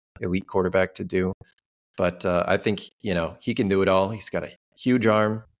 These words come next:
He's very accurate, and he can run like the wind when he gets out in the open field. So I really like Trevor Lawrence as a quarterback, but he's just not having the success you would expect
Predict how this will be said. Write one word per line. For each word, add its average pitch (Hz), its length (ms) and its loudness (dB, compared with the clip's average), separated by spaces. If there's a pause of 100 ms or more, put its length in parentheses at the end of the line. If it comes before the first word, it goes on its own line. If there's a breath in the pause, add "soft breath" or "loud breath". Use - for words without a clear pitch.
He's - 120 -18
very 104 340 4
accurate, 95 480 0 (100)
and 87 360 -2
he 87 160 -8
can 85 280 -4
run 87 340 2
like 87 200 0
the 82 80 -4
wind 80 400 -2
when - 180 -8
he 90 120 -12
gets - 220 -8
out - 160 0
in - 60 -18
the 107 100 -6
open - 200 -8
field. - 260 -8
So - 160 -10 (320 soft breath)
I 104 80 2
really 98 240 6
like 87 180 2
Trevor 82 280 -2
Lawrence 82 320 -4 (280 soft breath)
as 87 160 2
a 85 60 -6
quarterback, 80 560 -2
but - 160 -4
he's - 160 -10
just - 220 -10
not 82 240 -2
having 80 340 -2 (580 soft breath)
the 90 80 -8
success 95 500 0
you 90 60 -2
would 85 100 0
expect - 560 -4